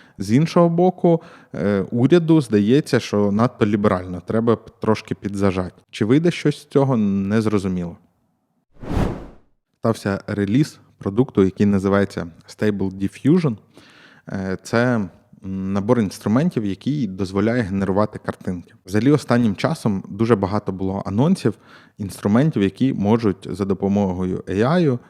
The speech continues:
чи на базі A I, так правильніше сказати, мабуть, дозволяють генерувати картинки, і дуже багато новин було про Далі, і ось ще один такий інструмент.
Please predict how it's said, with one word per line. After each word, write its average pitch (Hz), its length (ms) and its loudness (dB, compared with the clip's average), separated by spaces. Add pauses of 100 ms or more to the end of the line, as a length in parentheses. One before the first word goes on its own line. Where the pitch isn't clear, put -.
чи - 140 -8
на 92 140 -2
базі 92 320 0
A 92 340 -2
I, 92 220 -4 (340)
так - 160 -10
правильніше 90 480 -6
сказати, 90 440 -12
мабуть, 90 340 -8
дозволяють 107 440 0
генерувати 104 560 0
картинки, 151 720 -2 (120)
і 101 220 -6
дуже 101 240 -4
багато 98 340 -4
новин 98 440 -2
було 92 240 -2
про - 160 -4
Далі, 117 340 2
і 101 200 -2
ось 135 180 4
ще - 220 0
один 98 300 2
такий - 220 -4
інструмент. 95 520 -8